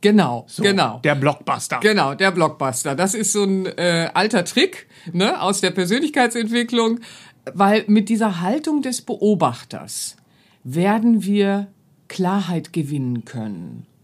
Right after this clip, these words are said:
Speaker 1: Ja?
Speaker 2: Mhm.
Speaker 1: Und wir werden wertfrei wahrnehmen können. Und das ist wichtig bei diesem bewussten Jahresrückblick.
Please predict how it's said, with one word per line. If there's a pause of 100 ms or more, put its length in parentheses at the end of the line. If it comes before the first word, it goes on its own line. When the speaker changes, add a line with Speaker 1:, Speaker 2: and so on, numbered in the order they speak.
(200)
Speaker 1:
Ja?
Speaker 2:
Mhm.
Speaker 1:
Und
wir
werden
wertfrei (160)
wahrnehmen
können. (240)
Und
das
ist
wichtig
bei
diesem
bewussten
Jahresrückblick.